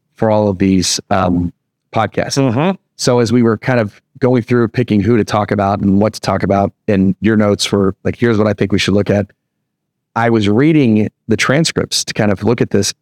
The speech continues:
Speaker 1: It's very funny to see our interaction, some of these opening monologue or this opening conversations via written transcript.
Speaker 2: Okay.
Speaker 1: It just
Speaker 2: Does it seem silly?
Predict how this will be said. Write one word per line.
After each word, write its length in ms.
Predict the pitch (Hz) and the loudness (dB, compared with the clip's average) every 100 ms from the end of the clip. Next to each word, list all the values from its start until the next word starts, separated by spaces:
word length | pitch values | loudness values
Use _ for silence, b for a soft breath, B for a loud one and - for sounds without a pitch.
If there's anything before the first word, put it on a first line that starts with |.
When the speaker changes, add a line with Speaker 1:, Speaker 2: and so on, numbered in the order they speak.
| _ _ _ | _ _ _
Speaker 1:
It's 380 | 113 104 - - _ _ - | -2 -2 -2 -8 _ _ -2
very 260 | 131 160 | 0 0
funny 580 | 175 - 135 120 95 90 _ _ | -2 -2 0 2 0 -4 _ _
to 100 | - | -4
see 460 | - - 113 110 104 _ - | -2 0 2 2 0 _ -6
our 180 | 113 117 | -2 0
interaction, 800 | 117 110 104 104 - 98 90 90 - _ _ _ _ _ _ _ | 2 2 0 0 -2 0 0 0 -4 _ _ _ _ _ _ _
some 240 | - 147 | -4 0
of 60 | 135 | 2
these 120 | 110 | 2
opening 320 | 113 127 113 | 0 0 2
monologue 440 | 104 117 110 98 98 95 | 2 2 0 0 0 0
or 100 | 87 _ | -4 _
this 260 | 104 98 - | -4 -2 -2
opening 320 | 120 104 101 | 0 2 0
conversations 840 | 98 113 107 - 107 - 98 92 - _ - | 0 0 0 0 0 2 0 0 -6 _ -6
via 500 | 101 110 104 92 85 _ _ | 0 2 2 0 -2 _ _
written 240 | 110 113 98 | -2 0 0
transcript. 480 | - 98 95 - _ _ - | 0 -2 -4 -8 _ _ -6
Speaker 2:
Okay. 400 | 127 123 120 127 _ - | -2 0 0 -2 _ -4
Speaker 1:
It 160 | 190 - | -2 0
just 320 | 180 147 - | 0 0 0
Speaker 2:
Does 120 | 143 | 0
it 80 | 139 | 2
seem 220 | 160 139 | 2 0
silly? 380 | 120 151 165 | 2 2 0